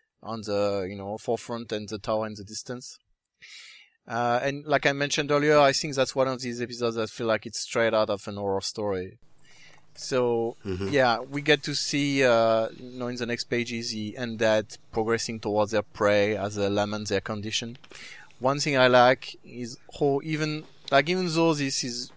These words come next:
Speaker 1: just very small stuff, it's minor dialogue from undead people, and, you know, like, the average reader might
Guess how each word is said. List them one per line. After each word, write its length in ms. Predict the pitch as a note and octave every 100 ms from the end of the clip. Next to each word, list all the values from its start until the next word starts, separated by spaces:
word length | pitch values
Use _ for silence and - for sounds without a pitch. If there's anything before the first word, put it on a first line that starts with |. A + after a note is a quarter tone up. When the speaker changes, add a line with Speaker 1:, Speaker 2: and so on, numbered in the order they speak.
| - - -
Speaker 1:
just 340 | - C3 -
very 220 | A#2+ B2
small 360 | C3 - A#2+ B2
stuff, 440 | - - A#2 A#2 -
it's 180 | - A2+
minor 360 | A2 A#2 A#2
dialogue 500 | G#2+ G2+ G#2+ G#2+ A2
from 420 | - - G2 F#2 - -
undead 340 | A2 G#2+ G#2
people, 360 | A2 G#2+ G#2+ G#2+
and, 120 | G#2 - - - - - -
you 100 | -
know, 180 | A#2 A2
like, 340 | A2+ G#2+ G#2+ - - - -
the 240 | D#3 C#3+ C3+
average 320 | C3 B2+ B2
reader 240 | A#2+ B2
might 280 | A#2 A2 G#2+